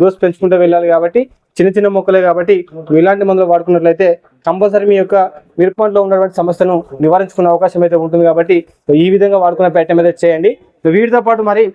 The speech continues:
చిన్న చిన్న డోసులు ఇచ్చినట్లయితే మనకు టఫా కూడా బాగానే ఉంటుందండి, అదమా వాళ్ళది. ఈ అదమా వాళ్ళ టకాఫ్ కూడా మనకు దీనిలో మనకు ప్రెగసీ టెక్నికల్ ఉంటుంది. కాబట్టి ఇది కూడా మనకు పై ముడతలు కంట్రోల్ చేసుకోవడానికి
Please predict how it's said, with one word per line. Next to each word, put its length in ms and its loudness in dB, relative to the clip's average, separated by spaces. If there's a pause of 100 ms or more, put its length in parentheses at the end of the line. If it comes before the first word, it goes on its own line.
(420)
చిన్న 180 2
చిన్న 180 0
డోసులు 240 2
ఇచ్చినట్లయితే 320 0
మనకు 200 -4
టఫా 200 0 (120)
కూడా 200 2
బాగానే 240 0
ఉంటుందండి, 360 -2 (360)
అదమా 300 2
వాళ్ళది. 280 0 (1080)
ఈ 20 4 (120)
అదమా 260 0
వాళ్ళ 220 0
టకాఫ్ 320 0
కూడా 180 2
మనకు 220 0 (340)
దీనిలో 260 2
మనకు 200 0 (460)
ప్రెగసీ 360 0
టెక్నికల్ 360 0
ఉంటుంది. 260 -2
కాబట్టి 280 0 (240)
ఇది 140 0
కూడా 200 2
మనకు 240 -2 (120)
పై 160 0
ముడతలు 300 -2
కంట్రోల్ 260 -4
చేసుకోవడానికి 400 -2